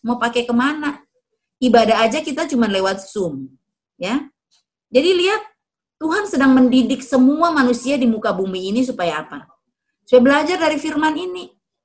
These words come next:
ya kan? Mau buat apa juga di masa susah ini, pandemi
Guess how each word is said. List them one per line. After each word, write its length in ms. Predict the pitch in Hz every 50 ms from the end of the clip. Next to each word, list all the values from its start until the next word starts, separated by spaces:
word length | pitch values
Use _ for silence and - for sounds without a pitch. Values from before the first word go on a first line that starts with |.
| _ _ _ _ _ _ _ _ _ _ _ _ _ 269
ya 240 | 302 330 339 403
kan? 40 | 440 466 _ _ _ _ _ _ _ _ _ _ _ _ _ _ _ _ _ _ _ _ _ _ _ _ _ _ _ _ _ _ _ _ _ _ _ _ _ _ -
Mau 240 | 240 262 294 302 254
buat 400 | 240 208 214 214 262 277 269 277
apa 160 | 285 277 294
juga 240 | 262 381 359 311 269
di 100 | 208 208
masa 220 | 196 196 190 202
susah 320 | 180 - 196 - 196 170
ini, 160 | 185 175 175 170
pandemi 440 | 170 170 170 170 165 160 160 160